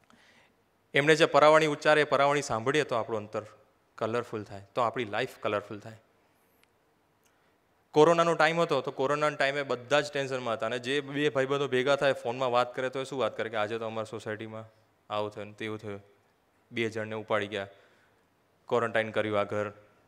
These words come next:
કાં તો પોલીસે બાજુવાળાને બહુ દંડા માર્યા, બહાર રખડતો હતો, બરાબર છે, પડવી જોઈએ, એવી જ વાતો. પણ કોરોના ટાઈમે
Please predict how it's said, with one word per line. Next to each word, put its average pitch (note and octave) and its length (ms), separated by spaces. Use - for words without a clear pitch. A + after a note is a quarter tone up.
કાં A2 120
તો A2+ 60
પોલીસે A2 360
બાજુવાળાને A2 440
બહુ A2 120
દંડા G#2 280
માર્યા, G2+ 320
બહાર G#2+ 180
રખડતો G#2+ 300
હતો, G#2 160
બરાબર G#2+ 320
છે, G#2+ 100
પડવી G#2+ 300
જોઈએ, G#2 280
એવી D3+ 180
જ B2+ 40
વાતો. A2+ 280
પણ D3+ 80
કોરોના F#3 380
ટાઈમે F#3 320